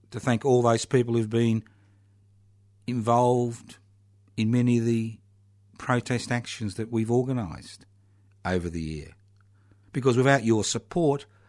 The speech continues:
these actions wouldn't occur. The Defend and Extend Public Housing Group,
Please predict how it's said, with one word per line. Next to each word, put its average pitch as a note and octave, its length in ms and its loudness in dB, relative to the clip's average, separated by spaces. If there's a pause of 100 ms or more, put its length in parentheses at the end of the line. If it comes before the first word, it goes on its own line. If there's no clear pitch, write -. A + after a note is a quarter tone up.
(300)
these A#2+ 220 -2
actions G2+ 420 -4
wouldn't F2 240 -6
occur. F2 520 -8 (480)
The - 60 -12
Defend B2 380 2
and A#2+ 80 2
Extend A#2 540 -4
Public A2+ 320 -8
Housing A#2 480 -4
Group, D#2+ 320 -12